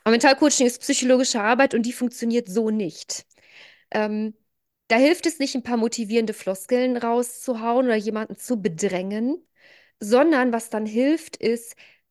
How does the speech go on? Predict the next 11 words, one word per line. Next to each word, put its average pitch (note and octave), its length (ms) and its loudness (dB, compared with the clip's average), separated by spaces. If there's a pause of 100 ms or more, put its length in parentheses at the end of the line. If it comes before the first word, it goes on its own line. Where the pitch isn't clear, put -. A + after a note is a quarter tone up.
(240)
auf A3+ 160 -2
diese B3+ 200 -2
Körperebene G3 760 0
zu - 240 -10
gehen. F3+ 520 -6 (160)
Weil, A#3+ 600 4 (140)
äh, A3 220 -2
wenn A#3+ 200 0
unser A3+ 280 -6
Körper B3 760 0 (1120)
etwas G#3+ 520 0